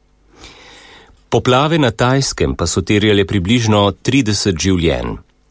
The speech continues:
Skupno so prizadele več kot milijon ljudi v dvanajstih pokrajinah.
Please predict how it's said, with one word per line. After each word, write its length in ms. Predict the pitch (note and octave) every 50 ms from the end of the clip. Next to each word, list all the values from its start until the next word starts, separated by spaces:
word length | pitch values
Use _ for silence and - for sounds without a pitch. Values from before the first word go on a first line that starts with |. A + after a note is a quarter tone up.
| -
Skupno 380 | - - - A2+ E2+ F#2+ F#2 F2
so 160 | - - F2+
prizadele 480 | - - E2+ F2 F2 D#2+ F2+ F#2 F#2 F2
več 220 | D#2 E2+ E2+ - -
kot 260 | - F#2+ E2+ - - -
milijon 480 | F2+ F#2 F2+ E2 D#2 F#2 G2 G#2+ A2 G#2+
ljudi 340 | F#2 G2+ G#2 G2 F#2 G2 G#2+ A2
v 60 | F#2+
dvanajstih 680 | F2+ F2 F#2 F#2 F2+ F2 E2+ E2 - - - D#2 D2+ - -
pokrajinah. 640 | - - - D#2+ D2 C#2 C2+ C2 C2 B1 - -